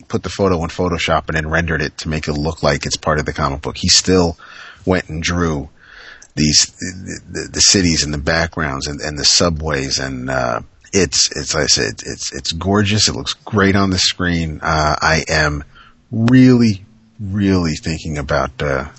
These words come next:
plunking down the buck to get the second issue, just, just to continue the story. It's, uh, which I love being able to get my comics and, and take 'em on the go, but, um, I still love my physical copy. So it's, it's, as much as I'm a huge proponent for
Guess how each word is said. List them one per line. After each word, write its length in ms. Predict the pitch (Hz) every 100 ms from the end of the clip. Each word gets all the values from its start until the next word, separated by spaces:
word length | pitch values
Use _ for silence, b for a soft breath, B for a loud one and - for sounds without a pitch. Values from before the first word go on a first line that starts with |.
| _ _
plunking 320 | - 92 80
down 180 | 80 151
the 60 | 69
buck 360 | 69 65 - - -
to 100 | 73
get 120 | 73
the 80 | -
second 340 | - 71 73
issue, 380 | 69 67 65 60 -
just, 200 | 71 -
just 200 | 69 -
to 60 | -
continue 340 | 71 - 67
the 80 | -
story. 420 | - 76 65 60
It's, 300 | 58 62 -
uh, 220 | 62 55 - B B B B
which 420 | 107 95 - - - _
I 60 | -
love 160 | 98 95
being 140 | 95
able 160 | 92 87
to 60 |
get 120 | 85
my 120 | 76 80
comics 440 | 87 85 82 -
and, 260 | 78 76 -
and 180 | 73
take 220 | 76 87 87
'em 100 | 82
on 120 | 78
the 80 | 73
go, 240 | 87 78
but, 260 | 67 71 - _
um, 480 | 160 143 147 139 - - _
I 80 | 170
still 240 | - 113
love 260 | 104 95 90
my 140 | 87
physical 400 | 87 98 80 78
copy. 400 | 76 78 67 -
So 260 | - - 69
it's, 220 | 65 -
it's, 280 | 139 - - B B B B B
as 140 | 87 90
much 200 | 92 98
as 120 | 92
I'm 480 | 87 82 80 78 - -
a 60 | 80
huge 600 | 76 - 120 117 113 -
proponent 460 | 90 110 104 90
for 640 | - - 95 87 80 69